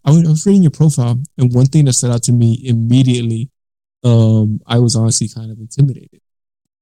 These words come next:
because, uh, <laughs> like, I went to your Instagram, and you're just, like, you're out there, like, you're, like,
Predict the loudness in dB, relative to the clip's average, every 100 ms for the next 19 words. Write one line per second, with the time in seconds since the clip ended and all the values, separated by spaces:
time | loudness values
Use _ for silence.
0 | _ -20 -10 -2 0 0 0 0 -2 -4
1 | -2 0 -2 -4 -2 -2 -2 -6 -8 -8
2 | -8 -6 -6 -2 0 0 -4 -12 -18 -20
3 | _ -14 -14 _ -8 -8 -8 -14 -10 -10
4 | -10 -4 -4 -4 -8 -14